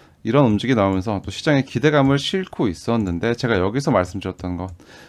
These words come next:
자, 엠에이씨디 라인이 시그널 라인과 이제 크게 기울기를 이격시키면서 이런 확장성을 보여주지 못할 경우 이러한 신호는 빈번하게 발생할 수 있는 거짓 신호가 될 수 있다라는 말씀 드렸습니다.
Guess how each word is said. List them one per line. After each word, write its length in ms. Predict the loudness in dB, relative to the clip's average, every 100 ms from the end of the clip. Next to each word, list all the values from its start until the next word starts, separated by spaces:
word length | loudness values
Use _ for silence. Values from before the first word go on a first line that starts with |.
| _
자, 300 | 4 6 6
엠에이씨디 480 | 4 4 0 2
라인이 320 | 4 4 4 2
시그널 480 | -2 0 2 4
라인과 680 | 6 4 4 0 0 -2 -4 -8
이제 240 | -8 -8
크게 460 | -10 -4 -2 2 0
기울기를 600 | 0 0 0 0 -4 -2
이격시키면서 1160 | -2 -2 -2 -6 -4 0 2 2 4 4 4 0 -12 -20 -20 -6
이런 160 | -4
확장성을 720 | 0 -2 2 4 4 4 2 2
보여주지 360 | 0 0 0
못할 420 | -2 -2 2 2
경우 300 | 2 -2 -2
이러한 300 | 0 2 4
신호는 520 | 4 2 2 2 2 0 _ _ -20 -20 _ _ _ _ -20 _ _ -4
빈번하게 720 | 4 6 8 8 8 6 4
발생할 500 | 4 4 4 2 2
수 160 | 0
있는 300 | 2 2 0
거짓 400 | 0 0 0 0
신호가 480 | -4 0 2 4 6
될 160 | 6 2
수 180 | 0
있다라는 920 | -2 -2 -2 -2 -4 _ -10 -6 -4
말씀 440 | -2 -4 -2 -2 -2
드렸습니다. 580 | -2 -2 0 -2 -2